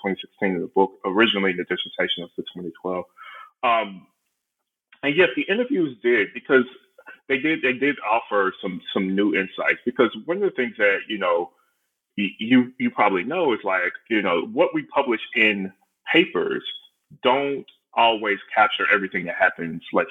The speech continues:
say, within our experiments or even, you know, within the research itself, or even what, what it may have been in a prior draft, right? And there are also particular types of, uh, I guess, uh, rules around, you know,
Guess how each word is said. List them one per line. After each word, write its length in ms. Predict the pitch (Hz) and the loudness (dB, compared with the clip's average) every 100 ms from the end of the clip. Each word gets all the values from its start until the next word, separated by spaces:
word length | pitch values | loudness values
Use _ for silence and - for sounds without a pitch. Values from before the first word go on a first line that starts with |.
| - | 2
say, 120 | 87 | 2
within 440 | 85 87 85 82 82 | 2 -2 -6 -6 2
our 160 | 90 80 | 2 2
experiments 640 | - - 165 151 139 135 - | -2 -2 0 0 -4 -4 0
or 80 | |
even, 260 | 107 98 98 - _ - | 0 2 -2 -6 _ -6
you 100 | 113 | 0
know, 200 | 98 90 | 0 0
within 280 | 95 98 95 | -2 -2 -4
the 80 | 87 | 0
research 340 | 92 - 87 - | 0 0 -2 -6
itself, 360 | - 151 131 123 - | -4 0 0 -2 -6
or 140 | 113 104 | -4 -2
even 280 | 190 180 127 | 0 0 0
what, 140 | 113 101 104 | 0 -2 -2
what 160 | 120 | -2
it 40 | 110 | 2
may 100 | 104 | 0
have 100 | 92 | 0
been 140 | 98 90 | -2 -8
in 80 | |
a 160 | 82 _ | -12 _
prior 300 | 98 110 98 85 | -2 2 0 -2
draft, 420 | 87 92 87 - - | -2 2 2 -2 -4
right? 260 | 92 92 95 - - - | 0 2 2 -4 -18 -8
And 120 | 131 120 | -2 2
there 180 | 113 | 2
are 80 | 107 | 4
also 320 | 131 151 131 - | 2 2 -4 -4
particular 320 | - 139 127 | -10 -2 -2
types 260 | - 104 - | 0 0 0
of, 140 | 98 - | -4 0
uh, 280 | 87 85 85 _ - _ - | 0 0 -4 _ -20 _ -6
I 60 | 107 | -2
guess, 140 | 98 87 - _ _ _ _ _ _ _ _ _ - - | 0 0 -4 _ _ _ _ _ _ _ _ _ -20 -6
uh, 300 | 117 95 85 82 | 0 0 0 -2
rules 380 | 98 165 208 110 | 0 2 0 -2
around, 340 | 98 98 95 90 | -2 2 2 0
you 80 | 87 | -2
know, 240 | 82 80 | -2 -2